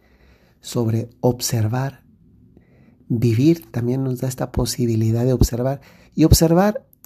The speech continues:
en este contexto de una explicación de este tipo, digamos que, que tiene más matices, eh, que se amplían a observar para in-,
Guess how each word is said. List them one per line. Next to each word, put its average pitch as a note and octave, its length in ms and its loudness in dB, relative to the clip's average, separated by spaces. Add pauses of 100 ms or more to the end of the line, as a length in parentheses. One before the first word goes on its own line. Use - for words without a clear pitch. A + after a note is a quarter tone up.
en B2 160 -4
este B2+ 260 -6
contexto A#2+ 680 -4
de A#2 120 0
una A#2 160 0
explicación A#2 800 -4
de A2 260 0
este A2+ 240 -2
tipo, B2+ 480 0 (680)
digamos B2 440 0
que, A2+ 340 -4 (140)
que - 100 -10
tiene B2+ 260 0
más B2 380 -2 (400)
matices, C3 840 -2 (920)
eh, A#2 640 0
que B2+ 100 -2
se A2+ 160 0
amplían C3+ 720 -2 (120)
a G#2 440 -6 (100)
observar B2 760 -2 (1000)
para A#2 160 0
in-, A2+ 240 -2